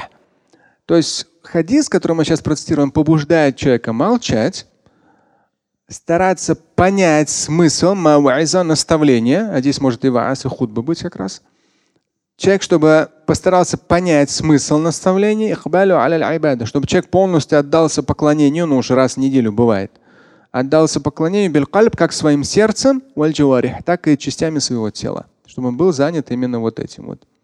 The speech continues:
Ну и хадис: «Ан-нахью анил абаth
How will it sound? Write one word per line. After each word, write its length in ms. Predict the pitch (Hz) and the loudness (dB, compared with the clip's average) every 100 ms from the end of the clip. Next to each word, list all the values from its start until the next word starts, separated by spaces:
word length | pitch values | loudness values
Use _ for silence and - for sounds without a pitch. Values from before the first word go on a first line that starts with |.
| _ _ _ _ _ _ _ _ _ - - - _ _ _ _ _ _ _ _ _ _ _ _ _ _ _ _ _ _ _ _ _ _ _ _ _ _ - | _ _ _ _ _ _ _ _ _ -20 -20 -20 _ _ _ _ _ _ _ _ _ _ _ _ _ _ _ _ _ _ _ _ _ _ _ _ _ _ -6
Ну 160 | 208 | 0
и 460 | 185 135 117 - - | 2 2 0 -4 -8
хадис: 680 | - 127 175 170 - - - _ _ _ | -4 0 0 -2 -6 -12 -16 _ _ _
«Ан-нахью 580 | 127 127 147 160 135 117 | -4 0 0 0 0 0
анил 380 | 120 120 113 104 | 0 0 0 -2
абаth 580 | - 139 139 143 - | -4 -2 0 -2 -4